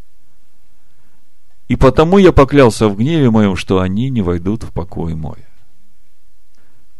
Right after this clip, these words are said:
Вот здесь, мне кажется, сказано все. И через это можно увидеть,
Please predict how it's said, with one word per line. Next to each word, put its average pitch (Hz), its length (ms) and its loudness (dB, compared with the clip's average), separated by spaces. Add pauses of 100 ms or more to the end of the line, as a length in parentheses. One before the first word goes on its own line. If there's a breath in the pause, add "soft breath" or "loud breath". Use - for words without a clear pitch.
Вот 113 280 0 (420)
здесь, 113 460 2
мне 117 100 4
кажется, 104 360 -2
сказано 104 480 0
все. 110 580 0 (2250)
И 110 80 -4
через 110 300 4
это 143 200 4
можно 113 340 6
увидеть, 104 500 2